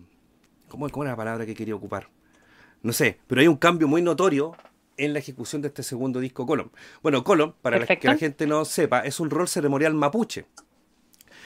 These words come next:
Speaker 1: el cual utiliza una máscara de madera nativa, ¿cachai? Que esta se la pone, eh, jinetes montados a caballo, y la misión de estos jinetes es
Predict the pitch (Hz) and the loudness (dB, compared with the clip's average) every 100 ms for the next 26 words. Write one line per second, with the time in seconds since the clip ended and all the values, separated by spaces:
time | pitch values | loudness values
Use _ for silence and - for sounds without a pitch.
0 | - - 123 127 170 185 170 160 170 175 | -20 -6 -2 2 6 6 6 0 -2 0
1 | 160 143 165 - 170 160 139 127 147 147 | 0 0 -2 -2 0 2 0 0 2 0
2 | 120 110 101 127 113 85 - - _ _ | -2 -4 -4 -4 -6 -6 -10 -20 _ _
3 | _ 95 - 120 120 _ - - - 135 | _ -20 -12 -12 -12 _ -20 -18 -8 -8
4 | 143 139 123 139 160 151 131 117 - 139 | -6 -2 0 0 0 0 -2 -4 -4 -4
5 | 147 156 139 127 - 151 151 156 185 180 | -2 -2 -2 -2 -2 -2 -2 -2 0 0
6 | 160 170 - 120 117 120 - 185 190 - | 0 -4 -6 -4 -4 -4 -6 -6 -6 -8
7 | 196 - 196 196 196 156 143 | -10 -6 -6 -6 -6 -10 -10